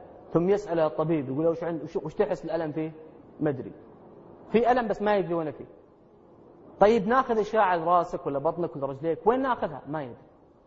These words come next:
هذا بالضبط وضعنا الحين مع القرآن، عندنا ننزف بس ما ندري و-،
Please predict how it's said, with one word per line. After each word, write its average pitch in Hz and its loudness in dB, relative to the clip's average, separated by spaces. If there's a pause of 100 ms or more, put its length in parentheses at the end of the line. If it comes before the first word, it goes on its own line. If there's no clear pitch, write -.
(380)
هذا 208 6
بالضبط 180 -2
وضعنا 160 -6
الحين 156 -8
مع 147 -4
القرآن، 139 -10 (480)
عندنا 240 2
ننزف 202 0
بس 151 -10
ما 277 2
ندري 226 2
و-، 214 2